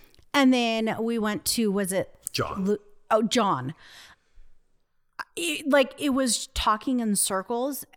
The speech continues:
Speaker 1: And I just, I, I didn't understand what it was saying. You understood a lot more than I did.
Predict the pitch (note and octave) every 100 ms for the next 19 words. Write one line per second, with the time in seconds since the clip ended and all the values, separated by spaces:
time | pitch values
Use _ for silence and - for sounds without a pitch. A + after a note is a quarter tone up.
0 | _ _ _ _ _ _ _ B3+ B3+ A#3+
1 | G#3+ C#4 B3+ G#3+ A3 A3 - B3+ C4+ B3+
2 | A#3 F#3+ B3 G#3+ F#3+ F3+ E3+ - A#3+ B3
3 | E3 E3 F#3+ - - - - G3+ C#4+ F4+
4 | A3 F3+ - - F#3 D#3+ - - G#3+ A#3+
5 | A#3 A3 G3 F3+ A#3+ C#4 A3 D#3 D#3+